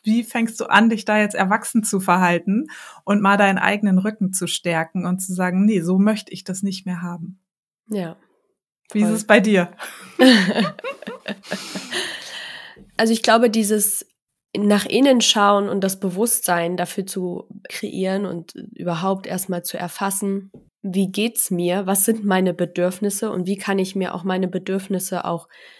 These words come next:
Speaker 2: befrieden in dem Sinne. Also es gibt für mich eine Baseline, was ich an Selbstfürsorgeaktivitäten am Tag brauche und dann gibt es noch einen Bonus.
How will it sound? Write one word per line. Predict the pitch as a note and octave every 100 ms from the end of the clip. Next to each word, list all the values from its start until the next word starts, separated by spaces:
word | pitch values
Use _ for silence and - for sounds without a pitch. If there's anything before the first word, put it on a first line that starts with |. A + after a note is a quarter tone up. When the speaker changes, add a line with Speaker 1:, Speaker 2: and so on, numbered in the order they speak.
| -
Speaker 2:
befrieden | E3+ G#3 - A3+ A3 A#3+ G#3 D#3+ C#3+
in | - E3
dem | E3+ E3+ D#3
Sinne. | D#3 D#3 D3+
Also | E3+ E3+ F3 F3 F3
es | - - -
gibt | - F#3+ -
für | F#3
mich | G3 G3+ -
eine | G3+ F#3+
Baseline, | F3 G#3+ - G#3+ A3 B3+ C4
was | G3+ G3
ich | - - - _ _ -
an | F#3+ F#3+
Selbstfürsorgeaktivitäten | F#3+ A3+ - A#3 G3+ F3+ F#3 F#3 G3 F#3+ G3 F#3 F#3 G3+ G3 F#3+
am | F#3+
Tag | F#3 F3+ F3+ -
brauche | - E3+ F#3+ F#3+
und | - F#3+
dann | F#3+ G3
gibt | G3 G3
es | G3
noch | F#3 F#3+
einen | F#3
Bonus. | F#3+ F#3 F#3 D3+ D3+ -